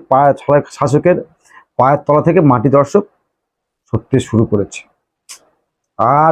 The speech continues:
ধমকে চমকে কোনো লাভ হবে না। ক্যানিং পূর্ব আর সেই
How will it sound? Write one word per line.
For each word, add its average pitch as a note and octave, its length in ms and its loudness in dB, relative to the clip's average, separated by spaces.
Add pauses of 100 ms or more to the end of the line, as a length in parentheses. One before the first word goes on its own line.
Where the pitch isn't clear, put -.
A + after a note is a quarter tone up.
ধমকে B2+ 380 2
চমকে A#2+ 240 0
কোনো A#2 180 0 (100)
লাভ A#2 140 2 (100)
হবে C#3 200 4
না। G#3 60 2 (580)
ক্যানিং D#3+ 300 4 (140)
পূর্ব D#3 240 4 (840)
আর A#2 160 2
সেই C3+ 160 0